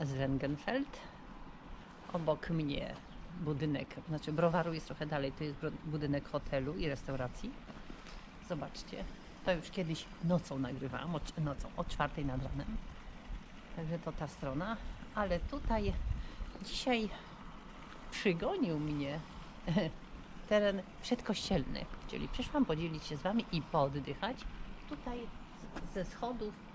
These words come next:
z, powiem tak, u podnóża schodów kościoła świętego Martina. Kochani, wdech, wydech. Słońce wstało o siódma trzynaście, w tej chwili jest chwila po dziewiątej.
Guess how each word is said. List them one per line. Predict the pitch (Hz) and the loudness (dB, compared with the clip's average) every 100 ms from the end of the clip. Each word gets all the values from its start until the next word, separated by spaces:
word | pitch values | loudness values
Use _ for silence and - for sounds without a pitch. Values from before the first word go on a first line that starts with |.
| - | -8
z, | 156 - - | -8 -8 -6
powiem | 135 143 143 151 - | -4 -2 -2 -4 -6
tak, | 135 - - - - - - - - - - - - - | -8 -8 -10 -10 -10 -10 -10 -10 -12 -12 -10 -8 -6 2
u | 208 | 4
podnóża | 202 185 196 233 240 147 131 | 6 6 8 6 6 4 2
schodów | - - 240 247 349 - - - - - - - - - - - - - - - | 0 4 4 4 0 -6 -10 -12 -12 -10 -10 -12 -14 -12 -10 -10 -8 -8 -8 -6
kościoła | - - - 190 180 | -4 -2 2 6 6
świętego | 180 156 139 156 156 | 4 0 0 0 2
Martina. | 143 139 - - - - - - - - - - - - | 2 0 -6 -10 -10 -10 -12 -12 -12 -10 -4 -4 -6 -12
Kochani, | - 143 190 196 - | -6 2 4 4 2
wdech, | 151 147 147 | 0 2 2
wydech. | 151 147 - - - - - - - - - - - - - - - - - - - - - - 508 - 480 - - - - - - | 2 -2 -4 -4 -4 -6 -10 -14 -10 -8 -6 -6 -6 -8 -10 -12 -12 -12 -12 -8 -4 -2 0 0 0 0 -2 -4 -6 -8 -10 -12 -12
Słońce | - - 202 180 165 | -8 2 2 4 0
wstało | - 170 151 | 0 2 2
o | 147 | 2
siódma | - 147 135 | -2 0 0
trzynaście, | 131 - 139 135 - 269 | 0 -2 -2 -4 -4 -4
w | |
tej | - 165 | 0 -2
chwili | - 156 | -2 0
jest | 151 143 | 0 -2
chwila | - - 139 | -4 0 0
po | - | 0
dziewiątej. | 131 135 135 135 165 214 | -2 0 0 0 0 0